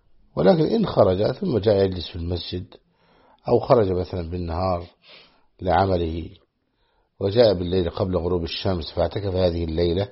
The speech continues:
فلا بأس، ونرجو له الأجر إن شاء الله، لا يخرج إلا بعد أذان الفجر، ولكن بالنهار هو لم يعد معتكفاً، كيف يجلس خمس ساعات أو ست ساعات أو عشر ساعات في عمله ويرجع ويقول: "أنا معتكف"؟ هذا ليس اعتكافاً.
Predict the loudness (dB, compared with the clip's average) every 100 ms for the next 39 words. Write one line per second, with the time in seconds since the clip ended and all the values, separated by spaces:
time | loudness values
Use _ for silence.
0 | -4 0 0 0 -8 -14 -20 _ _ _
1 | _ _ -6 0 2 2 0 0 0 -2
2 | -4 -10 -8 -4 -2 -2 -4 -4 -10 -20
3 | _ -2 4 4 4 2 4 4 4 2
4 | 0 0 -2 -6 -8 -10 -18 _ _ _
5 | _ _ _ _ _ _ _ _ -2 0
6 | 4 2 2 2 4 4 6 4 4 2
7 | 0 -2 -4 -6 -10 -12 -8 2 2 2
8 | -6 -14 -20 -20 -20 -10 -4 -4 -6 -12
9 | -18 -14 -6 -6 -2 -2 -2 -4 -6 -10
10 | -12 -10 -4 -2 -2 0 4 4 2 -8
11 | -4 -4 -4 -2 -2 -2 -2 -4 -8 -14
12 | -20 -20 -20 -12 4 6 8 6 6 4
13 | 2 2 0 -2 -6 -10 -6 -2 0 0
14 | -2 -6 -6 -8 -8